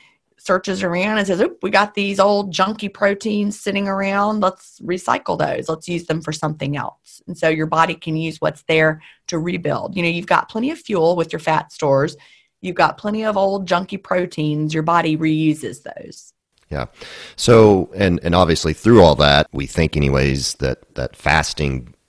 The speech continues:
Speaker 2: decreases risk for things like cancer, uh,
Speaker 1: Mm-hmm.
Speaker 2: as well as other things. So, um, I typically recommend people, once they're used to this, to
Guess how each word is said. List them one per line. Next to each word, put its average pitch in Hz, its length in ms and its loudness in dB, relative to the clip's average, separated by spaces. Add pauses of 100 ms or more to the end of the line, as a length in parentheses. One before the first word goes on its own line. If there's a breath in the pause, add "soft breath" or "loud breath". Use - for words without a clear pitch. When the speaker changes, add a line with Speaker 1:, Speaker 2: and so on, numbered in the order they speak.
(320)
Speaker 2:
decreases 85 480 -2
risk 76 220 -4
for 73 60 -8
things 71 220 -4
like 76 140 -2
cancer, 73 500 -4 (220)
uh, - 40 -4
Speaker 1:
Mm-hmm. 170 240 12
Speaker 2:
as 156 120 8
well 67 140 -2
as 127 120 -4
other 67 180 0
things. 69 340 -6
So, 82 280 4 (460 loud breath)
um, 85 300 -2 (320)
I 143 160 4
typically 82 500 2
recommend 76 420 0
people, 73 460 -2
once 87 440 4
they're 76 200 2
used 87 440 4
to 71 100 -6
this, 67 600 -6
to 69 460 -4